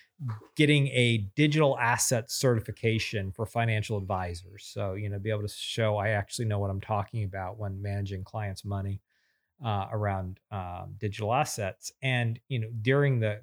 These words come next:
course of the certification, I've been taking classes with various people. And it turns out a lot of the people I'm taking classes with are some of the, the O Gs in the blockchain space.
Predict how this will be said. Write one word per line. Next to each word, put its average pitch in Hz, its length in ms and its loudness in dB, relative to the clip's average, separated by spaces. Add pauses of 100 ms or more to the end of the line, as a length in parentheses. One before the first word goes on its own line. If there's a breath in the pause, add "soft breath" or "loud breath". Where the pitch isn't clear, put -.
(120)
course 135 260 2
of - 20 -10
the 117 60 -2
certification, 131 760 2
I've 120 60 -6
been 117 160 2
taking 113 320 0
classes 113 600 0
with 104 200 -4
various 101 340 -4
people. 101 540 -4 (340)
And 139 100 2
it 135 80 -4
turns 214 280 0
out 208 80 4
a 180 60 4
lot 139 240 6
of 170 40 -2
the 165 60 -2
people 135 420 0 (140)
I'm 117 100 0
taking 113 300 -2
classes 156 600 -4
with 107 380 -2 (300)
are 123 120 2
some 143 300 2
of 131 80 2
the, 131 320 0
the 127 220 2
O 147 200 6
Gs 139 480 2
in 117 120 0
the 107 100 4
blockchain 110 640 -2
space. - 520 -16